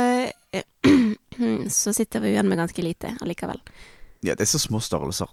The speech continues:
Speaker 2: Det er jo egg vi snakker om her. Sånn at, eh,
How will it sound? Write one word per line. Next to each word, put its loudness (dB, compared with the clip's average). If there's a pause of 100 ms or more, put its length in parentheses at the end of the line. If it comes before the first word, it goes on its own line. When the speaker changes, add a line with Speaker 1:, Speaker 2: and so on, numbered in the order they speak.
Speaker 2:
Det 0
er 8
jo 2
egg -6
vi 2
snakker 0
om 0
her. -8
Sånn -2
at, -4
eh, -2